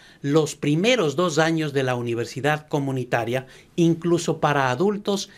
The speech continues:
y recién graduados de la escuela secundaria. Los programas de capacitación fuera de los colegios comunitarios también calificarían,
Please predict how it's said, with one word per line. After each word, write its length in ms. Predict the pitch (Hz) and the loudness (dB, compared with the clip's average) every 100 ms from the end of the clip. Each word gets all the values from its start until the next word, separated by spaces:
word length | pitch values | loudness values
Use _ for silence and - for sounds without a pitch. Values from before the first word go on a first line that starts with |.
| - _ | -20 _
y 160 | 180 | 0
recién 460 | 190 143 - 170 180 | 2 0 0 2 4
graduados 640 | 156 143 170 185 180 175 - - | 4 2 2 0 -2 -6 -12 -4
de 160 | 180 233 | 2 4
la 200 | 196 135 | 4 2
escuela 460 | 127 - 156 147 | -2 0 2 2
secundaria. 720 | 139 - 139 123 110 - - - _ _ _ _ - - - - | -2 -4 -4 -4 -6 -10 -16 -20 _ _ _ _ -20 -20 -20 -6
Los 240 | 180 214 214 | 2 2 4
programas 600 | 226 214 226 202 135 123 | 4 6 4 2 0 0
de 180 | 147 | 2
capacitación 960 | 151 147 151 147 147 156 - 185 170 156 _ - - | 2 -2 -2 -4 -4 -4 -2 0 0 -2 _ -20 -20
fuera 440 | - - 214 214 165 | -6 4 4 4 2
de 120 | 139 | 0
los 180 | 131 - | -2 -2
colegios 540 | 147 175 160 143 131 | 0 0 0 -4 -2
comunitarios 800 | 202 208 185 165 202 190 190 - - - - | 0 0 0 2 2 2 -2 -6 -16 -20 -4
también 680 | - 160 151 156 165 175 170 | 0 0 0 2 4 4 2
calificarían, 760 | 165 156 143 143 135 120 98 | 0 -2 -2 -8 -8 -8 -10